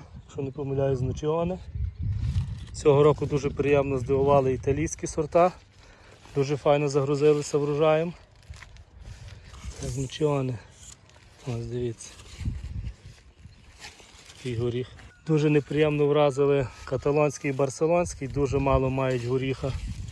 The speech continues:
А от італійці наоборот. Загрузилися дуже непогано. Трошки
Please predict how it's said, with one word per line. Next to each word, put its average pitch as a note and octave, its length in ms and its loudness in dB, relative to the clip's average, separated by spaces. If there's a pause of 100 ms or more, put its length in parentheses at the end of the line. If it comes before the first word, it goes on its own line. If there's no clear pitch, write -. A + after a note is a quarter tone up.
(720)
А C3+ 80 0
от C3+ 160 2
італійці D3+ 520 2
наоборот. C3 580 0 (1400)
Загрузилися C3 800 -2
дуже B2 260 -6
непогано. A2+ 600 -4 (4000)
Трошки C#3 480 0